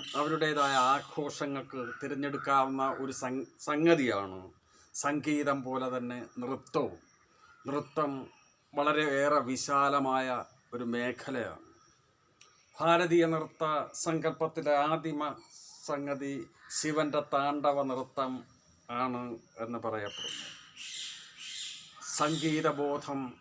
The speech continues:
കൂടെയുള്ളവരെ സമന്വയിപ്പിച്ചു കൊണ്ടുപോകേണ്ട കഴിവ്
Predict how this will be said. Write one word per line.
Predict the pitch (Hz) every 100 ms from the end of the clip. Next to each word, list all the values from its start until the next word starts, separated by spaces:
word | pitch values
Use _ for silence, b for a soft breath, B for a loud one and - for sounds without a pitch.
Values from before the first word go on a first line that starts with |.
| - - - -
കൂടെയുള്ളവരെ | 151 160 160 151 147 147 143 143 135 -
സമന്വയിപ്പിച്ചു | 139 147 147 147 139 - 147 - 139
കൊണ്ടുപോകേണ്ട | 139 135 135 139 139 131 135 - - - - - -
കഴിവ് | 131 135 139 127 131